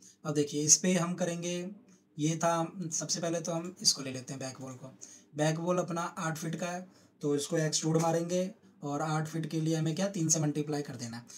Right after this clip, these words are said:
आठ तिया चौबीस, मतलब चौबीस सौ एमएम, ठीक है, चौबीस सौ एमएम हो गया। और प्लेटफॉर्म हमारा क्या है, सौ एमएम का होता है, तो इसको भी हम एक्सट्रूड करके प्रेस कर देंगे सौ एमएम, ठीक है।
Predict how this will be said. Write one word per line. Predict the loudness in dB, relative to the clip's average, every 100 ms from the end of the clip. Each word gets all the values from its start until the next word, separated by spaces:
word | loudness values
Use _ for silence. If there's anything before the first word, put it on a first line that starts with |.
| -12 0
आठ | 2 2
तिया | 0 2
चौबीस, | 0 0 -2 -2
मतलब | 0 0 2
चौबीस | 0 0 -2
सौ | -4
एमएम, | -4 -4 -6 -12 -20 -20 _ _ -20 _ -10
ठीक | -8
है, | -8 -4 -4 -4 _ -6
चौबीस | -4 -2 -2
सौ |
एमएम | 0 0
हो | -2
गया। | -2 -4 -4 -12 _ _ -20 -20 -20 _ -20 -20 _ _ -20 _ 0
और | 2 4 4 2 0 -4 -6 -8 -14 0
प्लेटफॉर्म | 2 2 0 0
हमारा | 0 0
क्या | 0 -2
है, | -4
सौ | -2 2 2
एमएम | 2 -2
का | -6
होता | -8 -10
है, | -14
तो | -14 -14 -8
इसको | -8 -4 0
भी | 2
हम | 2 0 -4 -8
एक्सट्रूड | -4 -2 2 0
करके | 0 -2 -2
प्रेस | -4 -4 -4
कर | -4
देंगे | -4 -2 -2 -6 -12 -20 -20 _ -10
सौ | -8 -8
एमएम, | -12 -16 -20 _ -20 _ _ -6 -6 _ _ _ -20 -20 _ _ _ _ _ _
ठीक | -8
है। | -8